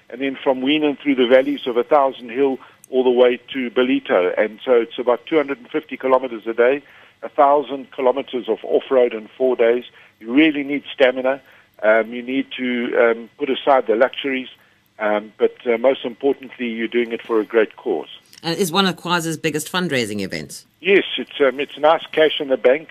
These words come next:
Speaker 1: so, uh, it allows us unrestricted funding, you know, to be able to run the, the organization's operational costs. And I think all N G Os should have a combination, well, good ratio between having formal fund-, funded programs through the corporate sector,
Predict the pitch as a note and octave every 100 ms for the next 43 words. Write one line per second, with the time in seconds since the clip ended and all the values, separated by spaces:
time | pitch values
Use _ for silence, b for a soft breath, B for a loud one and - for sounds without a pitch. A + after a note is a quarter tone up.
0 | - B2+ A#2 A#2+ A#2 A2+ - A#2+ C#3 D#3
1 | D3 - - D#3+ D#3 C#3+ - D3+ - B2
2 | - D3 D3+ G2 F2 b b _ B2+ A#2+
3 | A#2 B2 C3 B2+ - C#3 B2+ C#3+ C#3+ -
4 | B2 B2+ C3+ C3+ A#2 B2+ A#2 B2+ A#2 A#2+
5 | A#2 B2 C#3+ C#3 A2+ - F#2 - A2 A2+
6 | D3 - b b _ F3+ F3+ D#3+ C3+ B2+
7 | C#3 B2 G2+ C3 A2 A#2+ A#2+ - D#3 D#3
8 | B2+ C3+ C3 A#2+ G#2+ b b b A#2+ A#2
9 | B2 A#2 B2+ C#3 - C#3 A2 A#2 C3 B2
10 | A#2+ b _ A#2+ B2 A#2+ F3 E3+ F3 -
11 | C3+ B2+ A#2+ - C3+ A#2+ A2+ - B2+ A#2
12 | A2 G#2+ - A#2+ G2+ - C#3 - - A#2+
13 | - D#3+